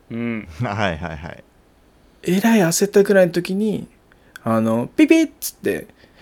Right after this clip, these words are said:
Speaker 3: ふーんってこう、電気が戻ってきたんですよ。
Speaker 1: あ。
Speaker 2: おー。
Speaker 1: へー。
Speaker 3: 割と早くて、復活が。
Speaker 2: うん。うん、うん、うん。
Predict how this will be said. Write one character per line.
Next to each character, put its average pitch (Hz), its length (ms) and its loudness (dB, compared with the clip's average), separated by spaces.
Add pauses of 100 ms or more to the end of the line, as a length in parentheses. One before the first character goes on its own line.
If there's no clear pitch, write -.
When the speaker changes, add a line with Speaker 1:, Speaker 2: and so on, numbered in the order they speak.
(100)
Speaker 3:
ふ - 100 4
ー 196 1300 4
ん 233 40 2
っ - 20 -4
て 110 180 -2
こ 87 320 -6
う、 117 40 -8
電 147 160 2
気 120 140 -4
が 101 60 0
戻 117 220 -2
っ - 20 -2
て 123 100 -4
き - 60 -10
た 95 60 -8
ん 85 40 -8
で - 60 -14
す - 40 -20
よ。 - 60 -18 (360)
Speaker 1:
あ。 143 80 -4
Speaker 2:
お 85 920 -10
ー。 - 0 -
Speaker 1:
へ 143 760 -2
ー。 135 60 -12 (200)
Speaker 3:
割 180 200 4
と 190 100 4
早 175 240 4
く 180 100 -8
て、 - 180 -6
復 - 160 -18
活 110 220 -6
が。 98 160 -4 (180)
Speaker 2:
う - 40 -10
ん。 - 20 -8
う 95 40 -6
ん、 85 80 -12 (340)
う 101 40 -14
ん、 - 20 -8
う 98 40 -8
ん。 92 60 -10